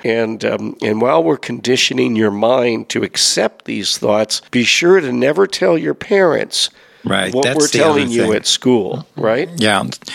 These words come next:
Speaker 2: So you can always know when something bad is going on because they say you have to keep secrets.
Speaker 1: Mm-hmm.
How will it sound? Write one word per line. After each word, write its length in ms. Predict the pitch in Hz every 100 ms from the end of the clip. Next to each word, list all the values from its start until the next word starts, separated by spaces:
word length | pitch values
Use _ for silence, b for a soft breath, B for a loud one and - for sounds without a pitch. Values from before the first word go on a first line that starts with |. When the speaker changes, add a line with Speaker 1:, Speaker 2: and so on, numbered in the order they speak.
| B B B
Speaker 2:
So 280 | - 139 131
you 200 | 160 135
can 180 | 160 147
always 440 | 139 185 190 156
know 420 | 135 127 131 127
when 460 | 123 - 107 107 107
something 420 | - 113 113 110
bad 300 | 95 104 107
is 160 | 104 -
going 340 | 101 101 101
on 340 | 95 95 95 92
because 560 | 113 - 107 98 90
they 200 | - 98
say 300 | 98 - 104
you 180 | 104 98
have 180 | 98 98
to 80 | -
keep 280 | - 101 -
secrets. 880 | - - 98 - 95 98 - - - -
Speaker 1:
Mm-hmm. 360 | 104 87 101